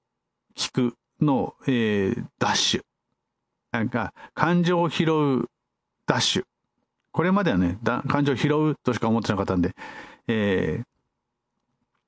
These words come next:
感情を拾うダッシュを、あ、あ、学びたい、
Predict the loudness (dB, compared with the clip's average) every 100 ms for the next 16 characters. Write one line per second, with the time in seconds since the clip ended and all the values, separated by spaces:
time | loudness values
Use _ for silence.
0 | _ _ _ _ _ _ _ -2 2 2
1 | 2 2 2 2 2 2 0 -2 0 0
2 | 0 _ 0 0 -2 -2 -2 0 -2 0
3 | 2 2 2 0 0 0 0